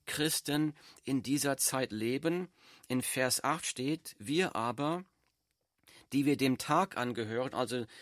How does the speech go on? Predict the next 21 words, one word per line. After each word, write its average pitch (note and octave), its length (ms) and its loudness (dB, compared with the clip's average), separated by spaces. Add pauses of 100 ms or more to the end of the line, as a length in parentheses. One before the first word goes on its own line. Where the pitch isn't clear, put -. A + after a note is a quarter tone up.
(240)
die A#2+ 120 -4
wir B2+ 180 4
Kinder C#3 360 2
Gottes D#3+ 460 0
sind A#2+ 260 0
durch B2 200 0
den A#2+ 140 -2
Glauben A2+ 360 2
an A#2+ 100 0
Jesus A2 320 -6
Christus, - 640 -6 (400)
"wir D#3+ 240 2
aber, B2+ 260 2
die A#2+ 180 -2
wir B2+ 100 2
dem B2 180 0
Tag F3 340 -2
angehören, A#2 760 -4 (360)
wollen C3 340 2
nüchtern B2+ 460 0
sein, D#2+ 420 -10